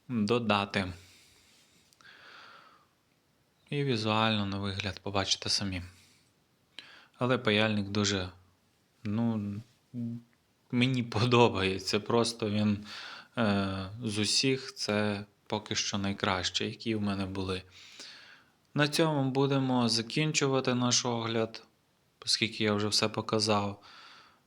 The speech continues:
Ще також він показує, е, вам розряд батареї, е, помилкою Л один та вимикається.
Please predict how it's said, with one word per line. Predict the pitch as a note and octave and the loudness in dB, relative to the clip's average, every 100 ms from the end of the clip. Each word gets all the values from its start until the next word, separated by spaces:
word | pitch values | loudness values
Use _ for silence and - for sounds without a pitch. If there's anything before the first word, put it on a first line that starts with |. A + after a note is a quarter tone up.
| _ | _
Ще | - - D3+ | -8 0 2
також | C#3+ C3+ B2+ - | 4 2 2 2
він | B2 A2+ | 2 2
показує, | A2+ A#2+ A2+ G#2+ A2 G#2 G2+ | 0 2 2 2 0 2 0
е, | G#2+ A2 _ - | -2 -8 _ -4
вам | G#2 G2 G2 G#2+ G2+ F#2+ - _ - | -2 0 2 2 2 -2 -10 _ -4
розряд | A2 G2+ G#2 F#2+ G#2 | 0 4 2 2 0
батареї, | A2+ D3+ D3+ D#3 C#3 B2+ B2+ - - - _ - | 0 2 4 4 2 0 -6 -20 -20 -20 _ -6
е, | A#2 G#2 G2+ | 0 0 -2
помилкою | - G#2+ A#2+ A#2 A#2+ G#2 G2+ G#2+ A#2+ | -4 0 0 0 0 0 0 0 0
Л | A2 A2+ | 0 2
один | A2 G2 G2 F#2 - | 0 2 0 -2 0
та | C3+ | 0
вимикається. | B2+ G#2+ G2 - F#2 F#2 F#2 F2+ - | 2 0 -2 -2 0 2 0 -2 -4